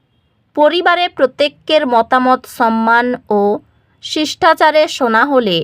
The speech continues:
ঐক্যতান বিকশিত হয়। ঘনিষ্ঠ বন্ধুদের সাথে সম্পর্কটি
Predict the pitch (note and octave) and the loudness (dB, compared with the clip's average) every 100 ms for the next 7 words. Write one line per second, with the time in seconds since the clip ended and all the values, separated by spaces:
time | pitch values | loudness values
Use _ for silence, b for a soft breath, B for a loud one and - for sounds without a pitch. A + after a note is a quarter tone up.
0 | - - C4 _ E4 D#4+ D#4 D4+ A#3 A3+ | -6 -2 -2 _ -6 0 0 0 -4 -2
1 | B3 - B3 - G3+ G#3 F#3 F3+ F3 D3 | -2 -2 -8 -2 -2 0 0 -2 -8 -12
2 | - - - - _ _ _ _ _ A3+ | -16 -20 -20 -20 _ _ _ _ _ -2
3 | C#4+ C#4+ F4+ - F4+ D4 C#4 C#4 D#4 D#4+ | 0 0 -4 -2 0 2 0 -2 0 0
4 | E4 - - F4 D#4+ - A#3 G#3+ B3 B3 | -2 -2 -2 0 -4 -2 -4 -2 0 0
5 | B3 B3 B3 B3 | 2 -2 -2 -10